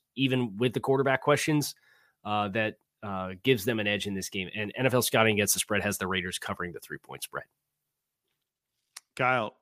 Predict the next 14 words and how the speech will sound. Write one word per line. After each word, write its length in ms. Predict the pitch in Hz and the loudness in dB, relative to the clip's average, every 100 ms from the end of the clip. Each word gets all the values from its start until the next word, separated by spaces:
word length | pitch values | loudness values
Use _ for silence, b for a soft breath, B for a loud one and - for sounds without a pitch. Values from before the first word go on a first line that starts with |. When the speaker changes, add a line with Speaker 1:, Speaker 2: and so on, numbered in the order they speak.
| - | -6
Speaker 2:
I 120 | 127 | -2
gotta 240 | 185 139 - _ | 2 2 0 _
tell 220 | - 131 | 0 2
everyone 360 | 117 117 107 104 | 2 0 -4 -4
about 420 | 101 107 107 104 - | -4 -2 -2 -4 -6
my 340 | 110 110 107 | -6 -2 -4
favorite 1000 | - - - 156 135 135 135 117 135 127 - 120 | -6 -12 -4 2 4 4 0 2 2 2 -2 -6
brand 800 | 104 127 131 120 110 113 113 | -2 0 0 0 -2 -4 -6
for 200 | - 101 | -6 -6
shorts, 600 | 101 - 156 131 131 - | -6 2 6 6 4 0
my 160 | 127 107 | -2 -2
favorite 560 | - 160 151 139 147 - | 0 4 6 6 4 4
brand 420 | 135 131 131 123 | 4 4 4 0
for 340 | 110 104 104 | -2 -4 -4